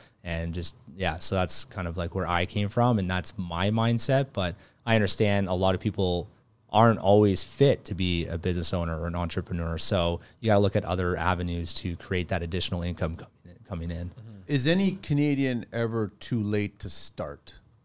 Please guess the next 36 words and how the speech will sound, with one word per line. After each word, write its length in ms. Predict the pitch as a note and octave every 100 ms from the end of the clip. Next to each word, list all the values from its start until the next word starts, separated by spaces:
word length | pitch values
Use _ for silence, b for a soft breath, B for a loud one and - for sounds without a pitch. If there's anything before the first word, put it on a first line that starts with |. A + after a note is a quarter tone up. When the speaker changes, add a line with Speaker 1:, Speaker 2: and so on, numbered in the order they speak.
| -
Speaker 1:
No. 160 | G2+ E2 - _
Speaker 3:
Like, 200 | A2 A2+
I, 320 | C#3 D3 C3+ C#3
I've, 120 | B2+ -
I've 220 | B2+ A#2
read, 280 | B2+ A#2 G#2+ -
I 100 | G#2
can't 220 | - G#2+
remember 280 | F#2+ F2+ F2+ F2 -
the 120 | F#2 F2+
author's 320 | F2+ F#2+ E2+
name, 360 | F#2 F#2 F2 F2
but, 280 | F#2 E2+ -
um, 420 | F2 F2 E2+ A2+ - _ _ _ _ - -
I 60 |
can't 160 | - G#2+
remember. 180 | F#2 F2+
It's 120 | E2+
a, 40 | A2
it's 200 | G2+ -
a 60 |
retirement 640 | G#2+ F#2 A2 G#2+ G2+ F2+ -
book 240 | F#2 - B B B -
where 100 | G#2+
it's, 160 | F2+
it's 200 | A2+ - A#2+
never 180 | G2+
too 160 | F#2 A2
late 360 | F#2+ G2 F#2+ -
to 100 | E2
start 280 | - F2 E2
or 60 |
something 200 | E2+ F#2
like 60 | -
that. 220 | - - -
I, 140 | F#2